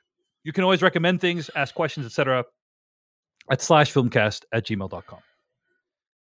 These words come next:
All right, folks, let's get into our conversation about what we've been watching this week.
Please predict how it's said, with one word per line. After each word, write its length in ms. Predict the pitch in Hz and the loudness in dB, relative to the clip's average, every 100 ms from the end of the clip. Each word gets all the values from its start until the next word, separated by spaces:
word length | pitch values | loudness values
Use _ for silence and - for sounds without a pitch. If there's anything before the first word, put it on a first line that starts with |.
| _ _ _ _ _ 180 | _ _ _ _ _ 4
All 60 | |
right, 160 | 233 214 | 6 6
folks, 400 | 196 185 - - - | 4 2 0 -16 -6
let's 320 | 147 226 - | 2 2 2
get 260 | - 220 214 | 2 2 4
into 600 | 180 202 - 202 185 175 139 | -2 -2 -4 -4 0 0 4
our 640 | 147 156 156 156 156 151 _ - | 6 8 6 6 4 0 _ 2
conversation 640 | 170 156 151 160 147 156 | 2 4 2 2 0 -2
about 320 | 139 131 117 | 4 2 2
what 280 | 110 175 - | 4 4 4
we've 200 | 170 170 | 0 4
been 220 | 160 139 | 2 2
watching 420 | 120 196 - 160 | 2 2 0 -2
this 200 | 143 143 | -2 -4
week. 520 | 135 214 302 - - | -2 -2 -2 -10 -20